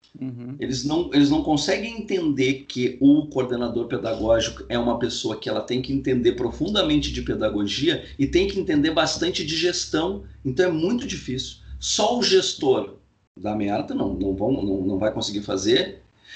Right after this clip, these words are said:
Speaker 2: E só
Speaker 1: Uhum.
Speaker 2: o cara que entende de pedagogia, mas não conhece gestão, não é um, um, um líder, não conhece a liderança da, da equipe, não consegue exercer liderança sobre a equipe, ah, também não vai dar certo, entendeu?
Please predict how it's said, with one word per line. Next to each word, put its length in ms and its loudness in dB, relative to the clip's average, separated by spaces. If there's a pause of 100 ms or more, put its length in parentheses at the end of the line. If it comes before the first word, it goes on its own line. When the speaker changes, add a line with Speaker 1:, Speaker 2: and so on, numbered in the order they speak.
(120)
Speaker 2:
E 100 0
só 260 4
Speaker 1:
Uhum. 60 2
Speaker 2:
o 40 -8
cara 200 2
que 120 -4
entende 360 0
de 120 -8
pedagogia, 920 0
mas 380 4
não 380 4
conhece 640 0
gestão, 800 0 (260)
não 380 2
é 240 2
um, 80 -2
um, 420 -2
um 60 0
líder, 520 2
não 180 0
conhece 800 -2 (220)
a 80 -4
liderança 880 2
da, 160 -6
da 140 -4
equipe, 380 -6
não 140 -2
consegue 420 -4
exercer 500 0
liderança 440 -2
sobre 240 -8
a 40 -4
equipe, 380 -6 (420)
ah, 380 0 (300)
também 300 4
não 120 2
vai 120 -2
dar 100 -10
certo, 420 -8 (240)
entendeu? 440 -10